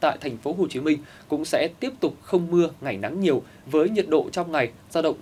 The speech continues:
từ hai mươi tư cho tới ba mươi tư độ. Đặc biệt trưa chiều, độ ẩm sẽ xuống thấp nên quý vị cần đặc biệt chú ý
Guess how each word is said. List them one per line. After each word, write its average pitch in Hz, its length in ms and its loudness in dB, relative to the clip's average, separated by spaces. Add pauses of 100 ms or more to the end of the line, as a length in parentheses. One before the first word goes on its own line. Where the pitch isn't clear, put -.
từ 123 320 -2
hai 160 240 -2
mươi 151 340 -4
tư 160 180 6 (220)
cho 139 300 2
tới 131 440 -2
ba 135 180 0
mươi 123 140 -10
tư 131 140 -2
độ. 131 160 0 (420)
Đặc 185 140 2
biệt 180 220 6
trưa 214 160 0
chiều, 151 380 4
độ 156 220 2
ẩm 131 240 2
sẽ 165 320 -2
xuống 139 280 -4
thấp 233 160 0 (120)
nên 143 200 -2
quý 143 120 -2
vị 170 260 0
cần 123 220 -4
đặc 147 160 -4
biệt 147 220 0
chú 151 180 -2
ý 135 200 0